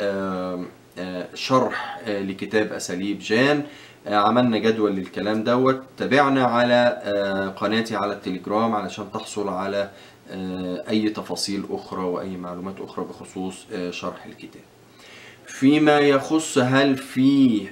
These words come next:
آه، نسخ تانية من الكتاب ولا لأ أو إصدارات تانية، الكتاب صدر بثلاث إصدارات حقيقة.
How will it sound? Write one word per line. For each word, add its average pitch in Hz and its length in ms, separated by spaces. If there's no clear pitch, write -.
آه، 113 200
نسخ 113 440
تانية 113 480
من 104 220
الكتاب 101 460
ولا 95 140
لأ 101 220
أو 101 260
إصدارات 98 420
تانية، 117 380
الكتاب 123 420
صدر 131 260
بثلاث 110 380
إصدارات 98 360
حقيقة. 107 560